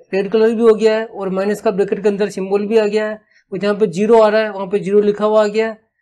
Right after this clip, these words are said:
और यहाँ पे, और आप calculation में इसका जेडईआरओ को calculation में भी इसको ज़ीरो करेगा। आप इसको एफ़ टू करके दिखा देता हूँ। यहाँ पे देखो formula लगा हुआ अभी भी ज़ीरो नहीं लिखा हुआ है,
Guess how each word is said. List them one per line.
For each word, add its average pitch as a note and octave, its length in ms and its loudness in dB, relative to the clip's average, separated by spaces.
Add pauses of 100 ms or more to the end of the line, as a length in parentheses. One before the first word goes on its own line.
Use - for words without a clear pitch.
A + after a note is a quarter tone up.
(180)
और G3 120 -4
यहाँ F#3+ 220 0
पे, A#3 180 2 (680)
और G#3 80 2
आप G#3 220 0
calculation A3 400 2
में B3 120 6
इसका A#3 300 2 (400)
जेडईआरओ A3 500 6
को G#3+ 140 -2
calculation G#3 440 -4
में A#3 80 2
भी A3 100 -2
इसको G#3+ 160 -4
ज़ीरो G#3 220 2
करेगा। G#3+ 340 0
आप F#3+ 180 -6
इसको - 180 -2
एफ़ G#3 160 0
टू A3+ 80 -4
करके A3 200 4
दिखा G#3+ 220 2
देता G#3 140 0
हूँ। G#3 80 0
यहाँ G3+ 120 -4
पे G#3+ 100 -2
देखो G#3+ 280 0 (460)
formula G#3 220 2
लगा F#3+ 220 4
हुआ A3 160 6
अभी G#3+ 160 4
भी A3+ 180 -4 (300)
ज़ीरो F#3+ 160 -4
नहीं G#3+ 160 0
लिखा G#3+ 200 0
हुआ G#3+ 180 2
है, A3 80 -4